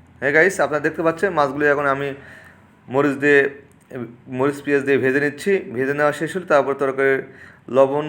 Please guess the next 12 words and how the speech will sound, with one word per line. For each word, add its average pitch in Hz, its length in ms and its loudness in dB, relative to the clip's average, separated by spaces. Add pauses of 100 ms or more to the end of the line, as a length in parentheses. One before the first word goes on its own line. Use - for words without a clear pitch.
মরিচ 143 300 -2 (480)
হলুদ, 139 300 -2
এ, 135 80 -2 (1040)
দিচ্ছি 127 300 -8
আমি, 143 240 0
এতে 135 120 -4 (480)
লবণ 131 300 0
দিয়ে 139 140 4
দিলাম। 147 240 2 (520)
আপনারা 151 240 4
দেখতে 165 180 -2
পাচ্ছেন 180 360 -2